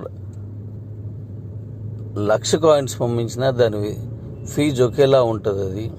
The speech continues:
అది చూ-, అది ఎలాగా ఏంటి అనేది కూడా నేను మీకు చెప్తాను. మామూలుగా కూడా ఒక దగ్గర నుంచి ఒక దగ్గర పంపించినప్పుడు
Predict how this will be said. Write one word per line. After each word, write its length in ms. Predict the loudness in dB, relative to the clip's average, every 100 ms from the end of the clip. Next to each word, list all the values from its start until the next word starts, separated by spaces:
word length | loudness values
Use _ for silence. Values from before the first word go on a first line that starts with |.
| -12 -12 -12 -12 -12 -12 -12 -12 -12 -12 -2
అది 220 | 0 0 -2
చూ-, 200 | -2 -2 2
అది 200 | 4 4
ఎలాగా 360 | 6 6 8 6
ఏంటి 460 | 4 0 2 2
అనేది 280 | 2 0 -2
కూడా 280 | 0 2 2
నేను 220 | 2 0
మీకు 300 | -4 -4 -4
చెప్తాను. 800 | -4 -2 -2 0 -4 -6 -10 -12 -12 -10 -10 -10 -10 -10 -10 -12 -10 -10 -10 -12 -12 -12 -12 -10 0 6
మామూలుగా 520 | 6 6 6 8 6
కూడా 260 | 8 8 8
ఒక 220 | 6 4
దగ్గర 260 | 2 4 0
నుంచి 240 | 2 2
ఒక 120 | 4
దగ్గర 200 | 6 4
పంపించినప్పుడు 880 | 4 0 0 -2 -2 -2 2 0